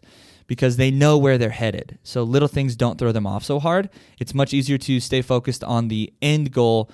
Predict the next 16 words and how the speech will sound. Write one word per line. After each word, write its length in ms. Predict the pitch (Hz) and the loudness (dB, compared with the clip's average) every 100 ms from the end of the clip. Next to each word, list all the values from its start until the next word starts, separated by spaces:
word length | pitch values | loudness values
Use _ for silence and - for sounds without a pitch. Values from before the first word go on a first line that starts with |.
| - - | -16 -4
when 160 | 123 | 0
you 100 | 123 | 2
can 200 | 120 127 | 2 0
have 320 | 117 - 139 123 | 0 0 0 2
that 160 | 113 | 0
long-term 640 | 113 117 120 113 120 110 | 2 2 2 0 -2 -2
mindset. 520 | 104 101 98 - 90 - _ _ _ _ | -2 -4 -4 -6 -8 -10 _ _ _ _
When 80 | - | -2
you 60 | 123 | 0
have 120 | 139 | 2
this 120 | 139 | 0
short-term 540 | - 160 156 - 135 117 | 2 2 2 -2 -4 -2
thing, 240 | 120 117 | -4 -2
what 120 | 120 | -2
happens 380 | - 131 131 120 | -2 -4 -4 -4
is 160 | 117 | -4